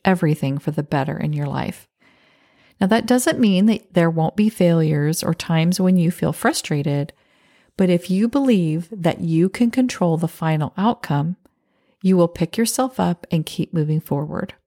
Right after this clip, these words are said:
You will be determined to make those changes or practice extra hours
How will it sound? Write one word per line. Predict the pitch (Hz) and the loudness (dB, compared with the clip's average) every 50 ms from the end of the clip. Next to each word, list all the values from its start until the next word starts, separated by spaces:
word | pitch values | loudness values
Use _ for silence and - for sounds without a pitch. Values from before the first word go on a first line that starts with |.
| _ _ _ _ _ _ _ _ - - _ _ _ _ | _ _ _ _ _ _ _ _ -20 -20 _ _ _ _
You | 185 175 180 | 0 2 4
will | 185 180 | 2 2
be | 175 175 170 | 2 0 0
determined | 170 175 175 - - - - 247 262 277 226 170 147 147 - | 0 -2 -4 -4 -6 -4 0 0 2 4 2 2 0 -2 -2
to | - 180 | -2 0
make | 170 165 156 175 - - | 2 2 2 2 2 0
those | 254 262 262 - | 0 0 0 -2
changes | - - 185 165 151 147 - 143 151 180 - - - _ _ _ _ _ _ _ _ _ | -2 0 2 2 2 0 -2 -2 -2 -4 -4 -6 -14 _ _ _ _ _ _ _ _ _
or | 214 208 214 | 0 0 0
practice | - - 269 330 370 - - - 156 160 - - - | 0 -2 -2 -2 -2 -2 -2 -2 0 0 -2 -2 -4
extra | 190 180 - - - 220 - - | -4 -4 -4 -4 -2 -2 0 2
hours | 226 233 247 240 190 - - 208 - - - | 2 2 4 2 2 0 0 -4 -6 -8 -10